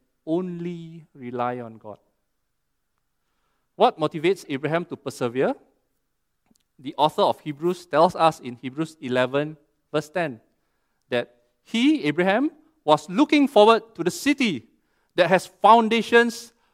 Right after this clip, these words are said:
whose designer and builder is God.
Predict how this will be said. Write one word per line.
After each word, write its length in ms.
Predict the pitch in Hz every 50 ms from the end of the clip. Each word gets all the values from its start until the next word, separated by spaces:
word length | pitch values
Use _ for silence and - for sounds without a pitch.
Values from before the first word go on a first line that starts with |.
| _ _
whose 200 | _ 175 175 175
designer 760 | - 147 160 156 143 160 180 196 214 220 226 233 240 233 226 -
and 220 | 147 147 147 131
builder 480 | 175 185 190 185 208 208 208 214 214 208 - _ _ _ _ _ _
is 160 | 170 151 151
God. 340 | 139 208 262 277 202 131